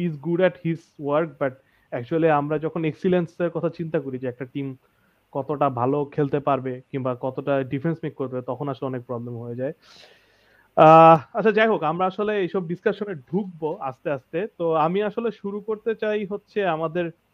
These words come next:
আহ, ডিফেন্স লাইন দিয়ে, একটু সিফাত ভাইয়ের কাছেই চলে আসবো। যে ডিফেন্স লাইনে যেটা হচ্ছে যে সবচেয়ে বড়, মানে, প্রায় গত ছয় বছরের ডিফেন্স আমাদের পেয়ার ভেঙে আমরা আজকে নতুন, মানে, একজনও নাই, একজন থাকলেও বলতাম যে আচ্ছা, পুরনো একটা প্লেয়ার আছে,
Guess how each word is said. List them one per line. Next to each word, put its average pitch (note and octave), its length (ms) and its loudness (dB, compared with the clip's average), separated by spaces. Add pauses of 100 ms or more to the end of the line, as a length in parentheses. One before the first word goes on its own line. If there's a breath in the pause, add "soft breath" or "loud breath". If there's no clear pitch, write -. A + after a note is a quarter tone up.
(580)
আহ, C3 220 -2
ডিফেন্স E3+ 500 -2
লাইন D3+ 200 0
দিয়ে, C3 160 -2
একটু C#3+ 320 -8
সিফাত D#3+ 280 -6
ভাইয়ের D#3+ 200 -4
কাছেই E3 180 -4
চলে E3+ 240 -4
আসবো। B2 200 -4
যে B2 60 -8
ডিফেন্স C#3+ 400 -6
লাইনে F#3 220 0
যেটা F3+ 220 -2
হচ্ছে F3+ 240 -4
যে F3 220 -2 (100)
সবচেয়ে F#3 400 -4
বড়, F3 340 0 (800)
মানে, B2 220 -8
প্রায় C3 520 -4
গত C#3 340 -6
ছয় D#3+ 200 0
বছরের F3+ 500 -4
ডিফেন্স D#3+ 560 -8
আমাদের C#3+ 320 -2
পেয়ার D3+ 340 2
ভেঙে C3+ 320 -4
আমরা C3+ 420 0
আজকে C3 280 -8
নতুন, C3 400 -8
মানে, B2+ 260 -6
একজনও F3 400 2
নাই, C3+ 120 0
একজন C3 260 -4
থাকলেও D#3+ 260 0
বলতাম C#3 300 -4
যে C#3 80 -4
আচ্ছা, B2 200 -6
পুরনো D3 340 -10
একটা C3 180 -8
প্লেয়ার A#2 280 -8
আছে, A#2 200 -18